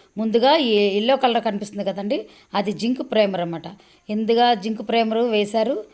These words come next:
జింక్ ప్రైమర్ మొత్తం స్టాండ్ అంతా వేసినాక ఆరిన తర్వాత, ఒక రోజు ఆరిన తర్వాత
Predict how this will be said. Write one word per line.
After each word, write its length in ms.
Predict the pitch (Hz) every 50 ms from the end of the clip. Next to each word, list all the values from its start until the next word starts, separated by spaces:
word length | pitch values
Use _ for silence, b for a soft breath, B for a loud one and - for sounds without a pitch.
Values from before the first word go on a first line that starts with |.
| b b b b -
జింక్ 320 | 180 196 214 202 208 208 233
ప్రైమర్ 240 | 233 233 233 226
మొత్తం 360 | 214 208 208 208 208 254 233 220
స్టాండ్ 320 | 226 233 220 214 214 220
అంతా 180 | 220 208 226 214
వేసినాక 360 | 208 202 208 220 220 - 254
ఆరిన 380 | 240 208 185 190 208 208 220
తర్వాత, 220 | 208 220 180 180 233
ఒక 140 | 220 185 202
రోజు 240 | 196 202 208 214
ఆరిన 300 | 220 196 190 196 208 214
తర్వాత 540 | 196 208 196 190 185 202 202 - 269 302 370